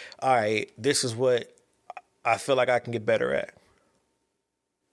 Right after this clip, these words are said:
This is what I need to do to, to be in a position that I, that I wanna be in, in my life."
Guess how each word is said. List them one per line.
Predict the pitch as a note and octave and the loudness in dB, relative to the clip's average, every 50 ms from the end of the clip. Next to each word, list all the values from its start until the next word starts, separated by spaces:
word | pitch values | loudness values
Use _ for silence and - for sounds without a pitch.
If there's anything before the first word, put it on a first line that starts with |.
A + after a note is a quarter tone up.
| _ - | _ -2
This | C3 C3+ B2+ | 0 0 0
is | C3+ | 2
what | C3 C3 | 2 4
I | B2+ A#2+ | 4 4
need | B2 C3 C3 B2 - | 4 2 0 0 0
to | - A2+ | -2 -4
do | G#2 A#2 B2 A#2+ A2+ A2 | -2 -2 -2 -2 -2 -2
to, | - - - A#2+ A#2 A2+ A2+ A2 - | -4 -2 0 0 0 2 0 0 -2
to | - - - | -4 -8 -8
be | A2 A2 B2+ C3 | -4 -2 -2 0
in | A#2+ | 0
a | A#2+ | -2
position | A#2 - A#2+ G#2+ A#2+ B2+ A#2+ - - A2+ | -2 -4 -6 -2 -2 -4 -4 -4 -8 -4
that | A2 A2+ A2+ A2+ A2 A2+ | -2 0 0 2 0 -2
I, | - A2+ | -2 -2
that | A#2 A2+ | -2 0
I | A2+ A#2 | 0 0
wanna | A2+ A#2 A#2 A2+ A2 | 0 0 -2 -4 -4
be | A2 B2 A2+ A2+ A2+ | -6 -6 -4 -2 -2
in, | A2 A2+ | -2 -2
in | A2+ A2+ | -4 -6
my | A2 A#2 | -6 -8
life." | A2+ A2+ A#2+ A#2+ A#2 A#2 - | -2 2 4 4 4 2 0